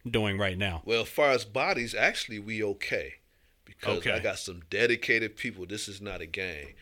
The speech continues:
Speaker 2: Of
Speaker 1: Yeah,
Speaker 2: course,
Speaker 1: right.
Speaker 2: it takes money to run this. You know,
Speaker 1: Absolutely.
Speaker 2: we can take a monetary donation, you know, and things like that, 'cause we are five oh one C three, you know. So, um, basically right now,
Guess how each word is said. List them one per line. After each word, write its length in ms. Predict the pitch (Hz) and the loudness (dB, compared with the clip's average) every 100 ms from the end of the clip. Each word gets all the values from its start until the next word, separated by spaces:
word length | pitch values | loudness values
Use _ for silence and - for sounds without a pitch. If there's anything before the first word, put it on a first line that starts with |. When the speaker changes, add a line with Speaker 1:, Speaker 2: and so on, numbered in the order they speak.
| - | -16
Speaker 2:
Of 160 | 90 82 | -10 -4
Speaker 1:
Yeah, 120 | 101 | 0
Speaker 2:
course, 200 | 98 127 | 2 2
Speaker 1:
right. 120 | 90 98 | 0 2
Speaker 2:
it 20 | |
takes 280 | 139 - 113 | 2 2 -4
money 480 | 120 139 110 90 - - - - _ _ | -2 0 0 -4 -10 -20 -20 -20 _ _
to 100 | - | -8
run 280 | 98 98 87 | -6 -8 -8
this. 440 | 87 69 - - - | -10 -10 -8 -10 -2
You 60 | 107 | 0
know, 60 | |
Speaker 1:
Absolutely. 320 | 101 - 101 95 | 4 2 2 -2
Speaker 2:
we 40 | |
can 20 | |
take 200 | - 101 | -2 -2
a 40 | 95 | -4
monetary 600 | 104 104 - 120 110 98 | -8 -8 -4 0 0 0
donation, 720 | 104 95 101 107 101 - - - - - - - - | -2 -4 -2 -2 -2 -4 -8 -20 -20 -20 -20 -20 -14
you 120 | 87 | -10
know, 160 | 92 | -10
and 100 | 85 | -8
things 280 | 95 90 82 | -8 -8 -8
like 220 | 82 80 - | -10 -10 -8
that, 160 | 85 | -8
'cause 160 | 85 82 | -8 -8
we 120 | 90 | -4
are 100 | 92 | -4
five 320 | 87 92 92 | -4 -6 -6
oh 40 | 85 | -6
one 200 | 87 85 | -8 -6
C 260 | - 80 - | -8 -8 -10
three, 360 | 95 98 82 67 - - _ - - | -6 -4 -4 -8 -20 -20 _ -20 -16
you 140 | 85 | -14
know. 260 | 85 85 82 | -12 -12 -8
So, 500 | - 87 82 78 82 | -4 -4 -6 -10 -14
um, 380 | 78 80 85 87 92 | -14 -14 -14 -16 -2
basically 360 | 113 120 117 | 0 0 -4
right 280 | 110 117 107 | -2 2 2
now, 440 | 107 123 120 101 | 2 0 0 -2